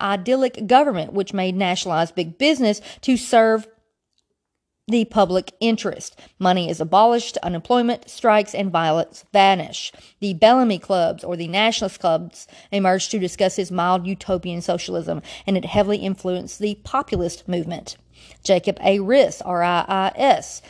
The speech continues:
How the Other Half Lives in eighteen ninety. He was a photojournalist who exposed dirt, disease, vice, and misery of rat-infested New York slums,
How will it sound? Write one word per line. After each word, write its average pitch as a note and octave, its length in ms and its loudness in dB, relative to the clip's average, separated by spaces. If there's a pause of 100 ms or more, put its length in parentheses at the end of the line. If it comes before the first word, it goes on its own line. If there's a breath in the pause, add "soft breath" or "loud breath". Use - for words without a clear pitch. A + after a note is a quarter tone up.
(140 loud breath)
How G3 180 2
the G3 160 -4
Other A3 220 2
Half F3+ 320 2
Lives G3 260 -2
in F#3 120 -2
eighteen G3+ 600 -4
ninety. F#3 540 -2
He G3 100 -4
was F#3 80 -4
a F#3 60 -2
photojournalist A3 720 2
who A3+ 80 -4
exposed G3 460 -2
dirt, G#3 280 2
disease, G3 460 -4
vice, F#3 380 -2
and F3+ 280 -4
misery G#3 520 0
of F3 180 0
rat-infested F#3 800 0
New F3+ 80 -6
York E3 300 -8
slums, - 560 -2